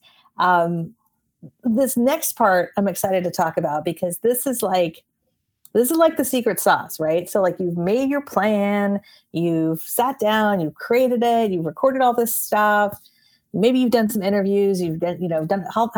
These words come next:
all this content, but, like, if you don't distribute it,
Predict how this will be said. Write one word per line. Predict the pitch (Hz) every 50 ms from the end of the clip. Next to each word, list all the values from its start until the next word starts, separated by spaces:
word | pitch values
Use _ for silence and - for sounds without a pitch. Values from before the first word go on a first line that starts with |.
| 214 220
all | 233 247
this | 262 240 -
content, | - 233 214 185 - 202 160 160
but, | 180 185
like, | 202 185 175 - _ _ _ -
if | - 202 - -
you | 214 214
don't | 202 240 247 269 294 320 - - _ -
distribute | - - 208 - - - 311 302 285 240 180
it, | 156 160